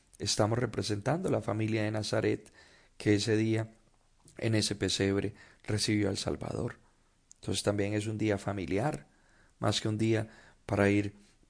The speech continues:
<clears throat> a qué sé yo cuántas rumbas, es un día para estar en familia y ahí celebrar la fe.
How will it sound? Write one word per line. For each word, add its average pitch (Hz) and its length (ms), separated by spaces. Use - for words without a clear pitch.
<clears throat> - 240
a 113 180
qué 110 140
sé 107 160
yo 107 200
cuántas 107 440
rumbas, 123 640
es - 80
un 110 120
día 147 260
para 113 120
estar 104 260
en 104 120
familia 131 500
y 120 120
ahí 127 240
celebrar 104 520
la 92 160
fe. - 360